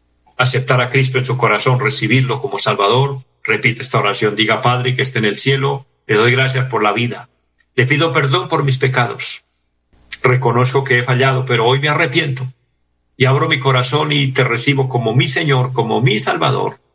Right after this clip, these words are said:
Te ruego que me selle con tu Santo Espíritu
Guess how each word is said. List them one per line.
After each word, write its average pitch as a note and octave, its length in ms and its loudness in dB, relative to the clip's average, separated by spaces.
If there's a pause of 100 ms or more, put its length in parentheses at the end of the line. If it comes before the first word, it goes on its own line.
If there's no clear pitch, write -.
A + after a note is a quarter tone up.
(1160)
Te B2 120 2
ruego C3+ 260 2
que C3+ 120 0
me A#2+ 100 0
selle C3+ 380 2
con A#2 220 -2
tu - 100 -4
Santo C3 320 0
Espíritu - 640 -2